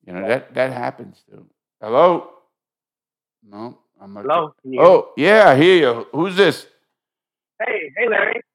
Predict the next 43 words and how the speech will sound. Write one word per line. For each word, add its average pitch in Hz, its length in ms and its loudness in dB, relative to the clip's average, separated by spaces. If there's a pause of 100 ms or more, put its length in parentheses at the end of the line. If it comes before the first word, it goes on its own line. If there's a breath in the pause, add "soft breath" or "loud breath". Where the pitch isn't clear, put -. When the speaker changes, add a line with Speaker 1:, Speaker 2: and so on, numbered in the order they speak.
Speaker 1:
Hey. 160 280 2
Speaker 2:
How's 220 60 -4
it 262 40 -4
going, 175 140 -6
man? 175 220 -8
Speaker 1:
Okay, 160 260 -2
this 190 180 2
is 196 140 -6
Jome, 156 520 4
right? 151 300 2
J 165 240 2
O, 170 160 6
whatever, 143 380 2
on, 156 280 4
on 165 360 4
the 139 100 -4
Discord, 151 520 -2
it's 101 140 -14
Jome, 101 380 -6
right? 143 240 -4
Speaker 2:
J - 180 -20 (220)
O 165 120 -4
E. 339 340 -18 (880)
Yeah, 151 180 -6 (320)
Joe 175 160 -4
M, 127 400 -8
it's 120 100 -20 (120)
pronounced. 110 360 -18
Speaker 1:
Oh, 170 220 2
so 165 140 -2
your 170 180 2
name 180 240 0
is 127 120 -6
Joe? 123 340 -2 (2250)
Speaker 2:
No, 180 200 -4
no, 165 140 -6
no. 143 280 -8 (200)
Uh, 135 260 -6
it 147 140 -8 (120)
stands 175 260 -10
for 160 140 -12
Joe 151 280 -6
Mama. 135 380 -10